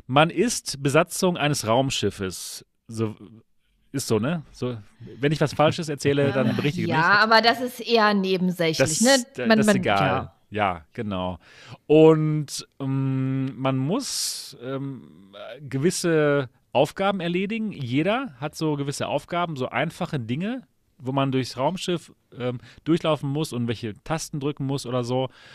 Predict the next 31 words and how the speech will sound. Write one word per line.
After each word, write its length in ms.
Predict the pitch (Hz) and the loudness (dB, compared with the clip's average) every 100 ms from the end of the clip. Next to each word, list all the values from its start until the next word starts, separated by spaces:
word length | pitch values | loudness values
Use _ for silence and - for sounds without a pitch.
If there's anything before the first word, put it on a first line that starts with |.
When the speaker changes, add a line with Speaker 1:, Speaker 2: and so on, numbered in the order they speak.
| - - | -20 -20
Speaker 2:
Genau. 360 | - 175 127 131 | -12 2 6 6
Speaker 1:
Und 600 | 131 127 127 120 - - _ _ _ 113 - _ | 6 2 -2 -4 -10 -14 _ _ _ -20 -20 _
das 280 | 107 147 - | -2 -2 -2
ist 160 | 156 - | -6 -2
so 480 | 139 131 131 127 117 - _ _ _ | 2 2 2 0 -6 -20 _ _ _
eine 240 | 120 123 | -4 -2
Sache, 140 | 120 127 | 0 0
die 60 | 117 | -2
man 120 | 107 | 0
machen 220 | 110 110 | -2 -4
muss. 240 | 131 240 | -6 -6
Und 160 | - 135 | -6 -6
Speaker 2:
Ja. 80 | 175 | 0
Speaker 1:
aber 300 | 123 117 - | 0 0 0
einer 460 | 165 247 131 143 | 2 2 2 2
oder 300 | 135 143 139 | 2 2 2
sogar 220 | 120 117 107 | 2 -2 -2
zwei 600 | - 175 214 117 147 214 _ - - _ _ | -4 0 2 2 0 -4 _ -20 -20 _ _
das 180 | 135 - | -6 -2
sind 340 | 175 175 165 - | -2 -2 -6 -4
Saboteure, 840 | 127 147 160 180 185 117 90 82 - _ | 0 0 0 2 2 2 -2 -4 -14 _
Verräter. 640 | - 147 139 190 - 101 - _ _ _ _ _ _ _ _ _ - _ _ _ | -2 0 2 0 0 -4 -4 _ _ _ _ _ _ _ _ _ -10 _ _ _
Speaker 2:
Ja. 640 | 220 254 226 214 208 233 311 | -10 -6 -4 -4 -4 -6 -2
Speaker 1:
Ja? 240 | 139 220 - _ _ | -2 -2 -8 _ _
Speaker 2:
Ja. 320 | 226 214 151 160 | -12 0 4 4
Speaker 1:
Und 260 | 160 - - | 2 -6 -12
die, 500 | 117 151 208 262 147 | -4 0 2 2 0
äh, 680 | 67 65 92 117 131 123 127 | -6 -18 -20 -20 -20 -20 -12
töten 420 | - 170 220 240 | 2 4 4 0
dann 340 | 196 196 214 220 | 0 0 0 -2
entweder, 760 | - 196 196 202 196 190 196 | -4 -6 -4 -4 0 2 2